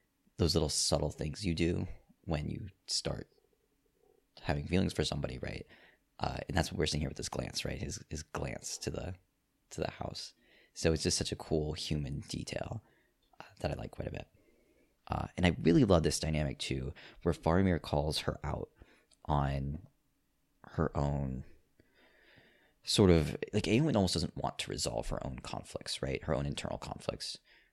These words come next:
and emotional conflicts. And I love this line where Faramir says to her, "Do you not love me, or will you not?" I like that.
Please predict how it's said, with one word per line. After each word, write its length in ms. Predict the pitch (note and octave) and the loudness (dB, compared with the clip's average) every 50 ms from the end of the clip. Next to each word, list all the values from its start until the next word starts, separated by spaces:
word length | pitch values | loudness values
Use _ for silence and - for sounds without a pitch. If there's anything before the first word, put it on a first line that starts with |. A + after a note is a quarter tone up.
| _ | _
and 80 | - D#2 | -2 0
emotional 360 | D2 C#2 C#2 C#2+ - - - - | 0 0 0 -4 -6 -6 -8 -8
conflicts. 580 | - - - - - - - - - - - - _ _ _ _ _ _ _ _ _ _ - - | -8 -10 -12 -14 -14 -16 -14 -12 -12 -12 -12 -14 _ _ _ _ _ _ _ _ _ _ 0 4
And 100 | E2 E2+ | 6 6
I 60 | E2+ | 8
love 280 | E2+ E2+ F2+ F2 - | 8 8 6 6 6
this 200 | - F2+ E2 - | 4 2 2 2
line 180 | - - D2 D2 | 0 -2 -2 -2
where 80 | D2 D2 | -4 -4
Faramir 440 | - - D#2 D#2+ D#2 D2 D2+ D2 C#2+ | -2 0 0 0 2 0 0 -2 -2
says 280 | - - - - - - | -2 -2 -2 -4 -4 -6
to 140 | - - - | -6 -8 -8
her, 180 | - - F#2+ - _ _ _ _ _ - | -8 -8 -10 -12 _ _ _ _ _ 6
"Do 140 | - A#2+ C#3 | 8 8 8
you 160 | C#3 G#2+ F2+ | 8 6 4
not 280 | D#2 D2 C#2 - - - | 4 2 2 -2 -2 -2
love 240 | - C2+ - - - | -2 -2 -2 -2 -2
me, 320 | B1 A1 - - - - - - _ _ _ _ - - - - | -4 -4 -6 -6 -10 -12 -14 -16 _ _ _ _ -20 -20 -14 -6
or 240 | - D#2+ D2 D#2 D2 G#2+ - | -2 -2 0 0 -2 4 10
will 220 | G2 G2+ G2 F2+ | 12 12 12 12
you 160 | D#2+ D2+ - - | 12 8 4 -4
not?" 380 | - - - - - _ - - - _ _ _ _ _ _ _ _ _ _ _ _ _ _ _ _ _ _ _ _ _ _ _ _ - | -6 -6 -8 -8 -12 _ -20 -20 -20 _ _ _ _ _ _ _ _ _ _ _ _ _ _ _ _ _ _ _ _ _ _ _ _ 4
I 60 | E2+ | 4
like 140 | E2 D2 - | 4 4 2
that. 160 | - - - | 0 -4 -6